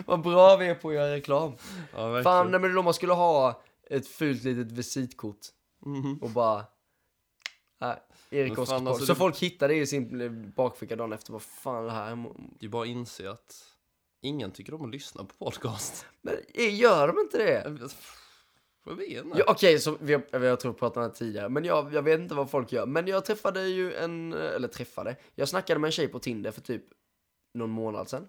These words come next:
Speaker 2: Mm.
Speaker 1: Och när hon fick reda på att hon, att vi hade en podcast så blev hon jättepepp typ. Och bara, "Oh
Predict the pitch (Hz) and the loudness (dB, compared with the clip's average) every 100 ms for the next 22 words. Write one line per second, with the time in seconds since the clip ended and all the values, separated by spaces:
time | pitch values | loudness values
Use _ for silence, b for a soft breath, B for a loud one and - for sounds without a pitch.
0 | _ 117 110 - _ _ _ _ - 131 | _ -12 -12 -14 _ _ _ _ -6 -2
1 | 131 127 143 156 190 190 143 - 117 117 | 0 0 0 -4 -2 2 2 2 -2 -2
2 | 113 - 113 113 110 104 117 98 104 120 | -8 -6 -6 -4 -6 -6 -10 -10 -12 -8
3 | 117 104 110 131 _ - - 82 76 76 | -8 -8 -10 -14 _ -12 -10 -8 -8 -8
4 | 67 - - - - - 127 127 123 | -10 -10 -12 -14 -12 -10 -4 -2 0